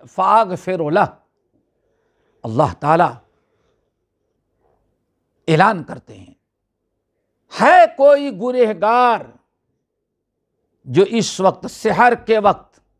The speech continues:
रात के आखिरी हिस्से में अपने गुनाहों को याद करके रो रहा हो,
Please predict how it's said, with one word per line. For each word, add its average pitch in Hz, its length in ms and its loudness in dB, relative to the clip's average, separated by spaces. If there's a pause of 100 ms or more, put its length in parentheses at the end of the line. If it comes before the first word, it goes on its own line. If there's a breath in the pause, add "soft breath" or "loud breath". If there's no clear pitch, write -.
(240)
रात 190 360 0
के 220 120 -4
आखिरी 240 500 0
हिस्से 285 340 2
में 226 320 -6 (1080)
अपने 170 340 -6
गुनाहों 156 500 -2
को 135 180 -8
याद 165 320 0
करके 139 440 -14
रो 156 200 -2
रहा 135 200 -8
हो, - 220 -20